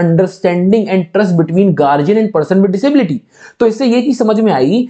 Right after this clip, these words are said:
कि ये अगर मान के चलें guardian है, ठीक है, इसको जी नाम देते हैं guardian, ठीक है, और ये आपका पीडब्ल्यूडी वाला व्यक्ति है, ये रहा,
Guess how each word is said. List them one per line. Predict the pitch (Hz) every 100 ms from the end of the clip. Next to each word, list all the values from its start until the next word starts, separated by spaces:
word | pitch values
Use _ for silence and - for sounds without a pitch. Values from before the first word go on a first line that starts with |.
| - _
कि | 196
ये | 165 220
अगर | 247 226 220
मान | 180 175
के | 180
चलें | 202 165 156 170
guardian | 139 131 127 147 127
है, | 127 - _ _ _ _ _ _ _ _ -
ठीक | 208 214
है, |
इसको | 156 127 185
जी | 139 120 175
नाम | 170 160
देते | 147 143
हैं | 202
guardian, | 131 117 113 127 98 - _ -
ठीक | 240 202
है, | - - _
और | - 175
ये | 202
आपका | 233 170 - 190
पीडब्ल्यूडी | 185 170 160 160 170 165
वाला | 165 165 170 - _ _ -
व्यक्ति | 143 143 - 180
है, | 185 185
ये | 131 113
रहा, | 101 113